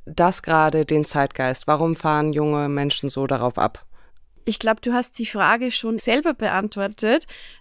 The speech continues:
Speaker 2: Nämlich, sie ist einfach real und sie ist nah dran und man könnte sich vorstellen, dass man Charli X C X beim Fortgehen trifft und mit ihr einen Shot trinkt und dann erzählt sie dir, "Boah, ich hab grad die getroffen und die hasst mich und wie soll ich jetzt diesen Streit navigieren?"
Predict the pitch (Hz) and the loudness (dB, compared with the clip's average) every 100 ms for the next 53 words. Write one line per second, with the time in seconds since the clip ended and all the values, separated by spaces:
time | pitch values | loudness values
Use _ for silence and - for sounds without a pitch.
0 | - - 165 233 233 226 247 - 214 - | -20 -4 2 2 2 0 -2 -6 -6 -4
1 | 269 - 214 208 202 196 233 254 214 190 | -2 2 2 2 -4 0 2 4 2 -2
2 | 185 202 202 196 196 214 190 196 240 240 | -6 -6 -2 2 2 0 0 2 2 0
3 | 220 208 226 214 - 226 - 196 214 226 | -2 -2 -2 -2 -4 -8 -2 -2 -2 -2
4 | 220 220 214 214 208 214 - - - 196 | -2 -2 -2 0 0 0 -4 -16 -2 0
5 | 190 208 202 - - 185 - - 190 196 | 0 0 -4 -6 -6 -4 -4 -4 -2 0
6 | 180 - - 170 - 160 - - - - | -2 -2 -4 -6 -4 -6 -10 -12 -16 -18
7 | - - - 202 214 - 226 202 190 180 | -20 -8 -2 2 2 2 2 2 0 -2
8 | - 214 - - 220 220 220 - - 196 | -2 -4 -4 -2 0 0 -2 -6 0 2
9 | 196 - 190 190 202 208 - - - - | 2 2 4 4 2 -2 -6 -20 -20 -4
10 | 214 - - 220 208 226 214 208 208 202 | -2 0 0 0 0 -2 -2 0 2 2
11 | - 214 202 - 202 - 214 214 202 196 | 2 -4 -4 -6 -6 -4 -4 -4 -2 -2
12 | - 214 208 - 214 196 196 - - 214 | -2 -2 -2 -2 -2 0 0 -2 -2 0
13 | 214 - 208 196 208 202 202 196 196 185 | 0 -2 -4 -4 -4 -4 -2 -2 -2 -6
14 | - 190 190 - - 165 - 175 180 - | -6 -6 -6 -6 -6 -8 -6 -8 -8 -10
15 | - - | -10 -8